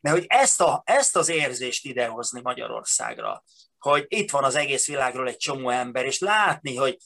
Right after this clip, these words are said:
migráns, nem migráns, sötétbőrű, nem, német, francia, román,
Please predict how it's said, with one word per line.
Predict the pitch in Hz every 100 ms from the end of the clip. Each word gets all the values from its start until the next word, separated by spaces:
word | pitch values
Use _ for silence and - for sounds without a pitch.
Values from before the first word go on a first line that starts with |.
| _ _ - -
migráns, | 139 220 185 185 143 131 -
nem | 160 180 190
migráns, | 180 156 135 135 131 131 - -
sötétbőrű, | - 202 202 156 143 123 131 127 123
nem, | 139 156 147
német, | 185 196 180 139 127
francia, | - 170 175 156 135 131
román, | 147 160 147 143 123